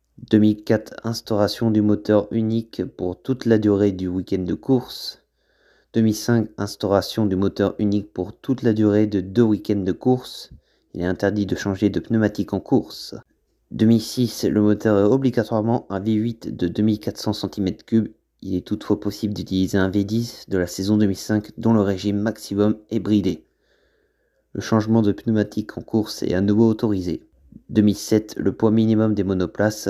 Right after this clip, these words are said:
à tout moment de l'épreuve est toujours pilote compris et porté à six cent cinq kilos.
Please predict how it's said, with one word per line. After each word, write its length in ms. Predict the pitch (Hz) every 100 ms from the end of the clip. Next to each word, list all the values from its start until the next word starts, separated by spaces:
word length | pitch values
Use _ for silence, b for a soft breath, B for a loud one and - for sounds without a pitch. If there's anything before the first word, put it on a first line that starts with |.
| 85
à 140 | - 98
tout 180 | - 120
moment 480 | 110 107 110 107 -
de 120 | 95
l'épreuve 640 | 90 - - 104 104 92 -
est 120 | -
toujours 640 | - 101 101 104 - 95 - _ _ _
pilote 640 | - 107 104 104 - - - - _
compris 460 | - 117 - 85 - _ _ _ _ _ -
et 80 | 107
porté 600 | - 95 - - 202 -
à 180 | 101 - _
six 180 | -
cent 160 | - 87
cinq 260 | - 104 -
kilos. 220 | 107